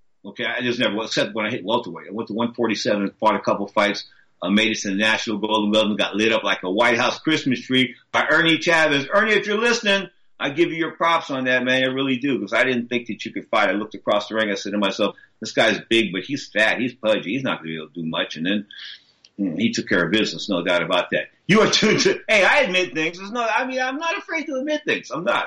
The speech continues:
I mean, you know, I've had some great wins and I've had some, some disappointing losses, and I think I've learned more off the losses than I did off the wins. And people say to me, "Why is that?" And because there's something, there's something a little extra humiliating or extra, extra, um, real about somebody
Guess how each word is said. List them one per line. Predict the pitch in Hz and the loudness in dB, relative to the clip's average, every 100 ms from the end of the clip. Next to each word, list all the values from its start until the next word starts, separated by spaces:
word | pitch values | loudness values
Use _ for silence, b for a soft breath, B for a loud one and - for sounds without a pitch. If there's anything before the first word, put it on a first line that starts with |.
| 123 | 0
I | |
mean, | 147 151 147 139 b | 2 0 -2 -8 b
you | 139 | 0
know, | 143 | 2
I've | 143 139 | 4 2
had | - - | 0 0
some | 113 | -2
great | 90 120 - | 0 0 0
wins | 110 135 165 | -2 -4 -2
and | 143 | -2
I've | 120 | 2
had | 127 123 | 2 2
some, | 120 117 117 b b b _ | 0 0 -2 b b b _
some | - 123 113 110 110 104 101 | -6 -2 0 2 2 2 2
disappointing | 131 123 107 131 123 117 | 2 0 0 2 4 4
losses, | 107 117 - 170 131 | 4 4 2 -2 -2
and | 104 | -2
I | |
think | 104 117 | -2 0
I've | 104 101 | 0 2
learned | 117 107 | 2 2
more | 104 113 | 2 4
off | 110 - | 4 2
the | 92 | 0
losses | 104 107 135 127 | 2 2 0 -4
than | 113 | -2
I | 98 | -2
did | 104 | 0
off | 104 95 | 0 0
the | 90 | -2
wins. | 92 110 139 104 | -2 0 0 2
And | 101 101 B - | 2 0 B -4
people | 120 98 | -2 0
say | 117 | 2
to | 107 | 4
me, | 110 107 - - | 4 2 -2 -12
"Why | 82 110 151 | 0 2 6
is | 175 123 | 6 6
that?" | 95 73 - - | 2 0 -4 -10
And | - - B B B B | -10 -10 B B B B
because | - 147 147 | -6 -2 0
there's | 127 - | 0 0
something, | 202 208 202 180 147 - _ _ _ _ _ | 0 0 0 0 -2 -8 _ _ _ _ _
there's | 120 | -2
something | - 208 175 | 0 2 4
a | |
little | 143 160 151 117 117 - | 6 6 6 6 2 -2
extra | 143 - 139 | -4 -2 -4
humiliating | 120 123 120 143 120 107 101 | 2 6 8 8 6 6 4
or | 98 95 120 | 0 2 2
extra, | 131 - 117 - | 0 -2 -2 -2
extra, | 117 117 - 113 | -2 -4 -4 -2
um, | 101 101 98 92 80 95 | 2 2 2 0 -2 2
real | 127 104 90 - | 4 4 2 -4
about | 92 98 | -4 -4
somebody | - 123 113 104 101 | -2 2 2 2 0